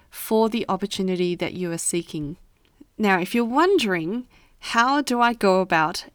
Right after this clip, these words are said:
adding all of these links to my LinkedIn profile?" Well, adding links is actually super easy. I will add a link to a tutorial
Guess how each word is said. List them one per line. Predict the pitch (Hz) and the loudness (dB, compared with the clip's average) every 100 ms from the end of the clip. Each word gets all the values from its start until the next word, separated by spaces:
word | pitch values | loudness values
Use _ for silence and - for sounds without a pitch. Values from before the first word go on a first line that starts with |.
| - | 0
adding | 196 202 208 | 4 4 2
all | 196 185 | 2 0
of | 180 | 0
these | 180 175 170 - | -2 -2 -2 -2
links | 185 180 - - | 0 0 -2 -8
to | - 180 175 175 | -4 0 0 0
my | 185 160 | -2 0
LinkedIn | 196 294 294 269 | 0 0 0 -2
profile?" | - 220 220 220 214 220 220 - - - | 0 -2 2 4 6 4 0 -16 -18 -10
Well, | 208 214 190 160 - - | 2 4 6 4 -4 -2
adding | 226 262 277 247 | 0 2 2 4
links | 214 196 220 233 - | 4 4 2 -2 -4
is | 208 208 | -2 0
actually | 220 214 214 202 202 | 0 -2 0 2 2
super | - - - 226 226 | 0 0 0 -2 -2
easy. | 220 190 185 185 185 190 | -2 0 -2 0 0 0
I | 160 190 | 2 2
will | 196 196 - | 2 -2 -4
add | - 233 233 220 - | -2 0 0 -4 -4
a | 190 | -2
link | 190 196 247 - | -2 -2 -4 -6
to | - 277 | -6 -4
a | 302 | -2
tutorial | - 277 - 208 180 185 285 | -2 -2 -2 -2 0 0 -2